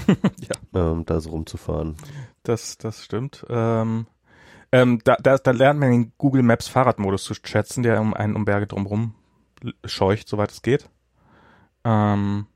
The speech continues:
Speaker 1: weiß nicht, hast du den
Speaker 2: Das
Speaker 1: genutzt?
Speaker 2: stimmt, ja. Ja, doch, ja, ich bin ja meistens mit Google
Speaker 1: Ja.
Speaker 2: gefahren und, ähm,
Speaker 1: Und du bist hier den einen Tag, bist du ja so die Mörderstrecke abgelaufen hier. Das fand ich ja, da war ich ja echt, äh,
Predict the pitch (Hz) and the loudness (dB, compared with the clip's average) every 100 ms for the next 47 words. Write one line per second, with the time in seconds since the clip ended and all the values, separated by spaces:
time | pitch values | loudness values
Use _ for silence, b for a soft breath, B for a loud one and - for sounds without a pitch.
0 | _ - 107 98 - 110 110 170 101 92 | _ -6 -4 -4 -4 0 0 0 -4 -2
1 | 90 92 - _ _ _ _ 104 113 110 | -4 -4 -10 _ _ _ _ 2 4 4
2 | 107 - 95 98 - 110 95 95 95 90 | 2 0 0 0 2 4 4 2 -2 -6
3 | 95 110 104 90 - 87 87 87 87 87 | -4 -2 -2 -4 -6 -4 -4 -8 -12 -16
4 | - 87 87 85 87 - - 135 180 180 | -14 -10 -8 -8 -10 -14 -8 0 2 4
5 | 175 143 - 147 147 147 135 - 123 117 | 2 2 0 0 0 -2 -4 0 0 0
6 | 117 113 113 123 147 156 139 131 131 - | 0 2 2 4 4 2 2 0 0 -4
7 | - - - - - - 82 82 85 85 | -10 -8 -6 -4 -4 0 0 0 -2 -2
8 | 95 87 92 101 - 101 - 92 92 95 | 0 2 2 0 2 0 2 2 4 4
9 | 92 - - - - - 92 - 92 90 | 2 -2 -4 -8 -10 -4 -2 0 0 0